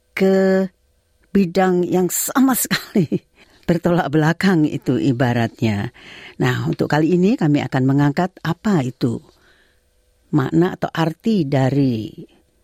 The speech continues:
data science dan bagaimana juga penggunaannya atau juga bagaimana penggunaan yang optimal dari data science tersebut. Untuk membahasnya,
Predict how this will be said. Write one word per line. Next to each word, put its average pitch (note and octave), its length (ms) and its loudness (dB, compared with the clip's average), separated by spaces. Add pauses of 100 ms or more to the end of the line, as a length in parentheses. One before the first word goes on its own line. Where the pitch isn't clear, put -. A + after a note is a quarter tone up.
(260)
data C#3 320 0
science C#3+ 880 0 (400)
dan D3+ 400 2 (160)
bagaimana G3 480 0
juga G3 240 -4
penggunaannya F#3 960 0
atau A#3 560 -2 (400)
juga G3+ 560 0
bagaimana F3 720 2 (240)
penggunaan E3+ 560 2
yang D#3+ 320 2 (400)
optimal F3 880 0
dari C#3+ 560 0 (160)
data C3 320 -4
science A#2+ 480 -2
tersebut. C3 720 -8 (400)
Untuk C#3 320 -2
membahasnya, D3 720 2